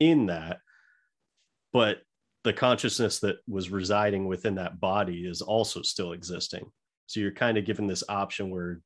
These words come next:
do you put it out of its misery, knowing that this whole space station's collapsing, or this,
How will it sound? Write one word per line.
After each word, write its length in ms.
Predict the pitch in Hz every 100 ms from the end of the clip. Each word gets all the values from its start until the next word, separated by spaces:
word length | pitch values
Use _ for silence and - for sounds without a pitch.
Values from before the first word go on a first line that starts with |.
| _ _
do 100 | -
you 80 | 95
put 240 | 85 117 104
it 80 |
out 160 | 98 95
of 60 | 90
its 160 | 87
misery, 540 | 98 95 95 104 95 - - _ _ -
knowing 420 | 95 101 104 101
that 140 | 101
this 140 | 98 87
whole 180 | 104 95
space 440 | - 101 95 -
station's 540 | - 104 92 98 87
collapsing, 920 | - 98 95 98 101 - 101 95 92 -
or 120 | 117
this, 260 | 90 87